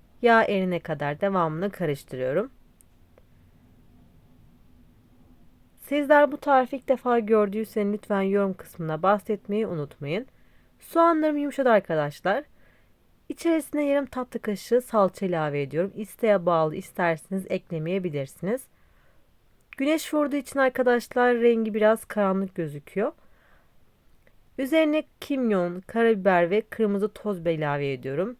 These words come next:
Yarım çay kaşığı kadar, daha fazla da ekleyebilirsiniz. Yumurtaları eklemek için bu şekilde arkadaşlar kaşın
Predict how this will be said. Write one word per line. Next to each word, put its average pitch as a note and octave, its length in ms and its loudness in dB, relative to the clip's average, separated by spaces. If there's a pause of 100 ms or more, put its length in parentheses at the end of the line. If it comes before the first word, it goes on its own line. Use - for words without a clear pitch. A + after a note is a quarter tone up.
(320)
Yarım G3 240 0
çay E3+ 280 -4
kaşığı D3 400 -8
kadar, F#3 480 -2
daha F3+ 180 2
fazla D#3 420 -2
da F3+ 60 -4
ekleyebilirsiniz. F3+ 1120 -4 (2250)
Yumurtaları D4+ 520 0
eklemek D4+ 340 -4
için C4 260 -8
bu C4 60 -8
şekilde G#3 480 -4
arkadaşlar F#3 720 0
kaşın - 380 -8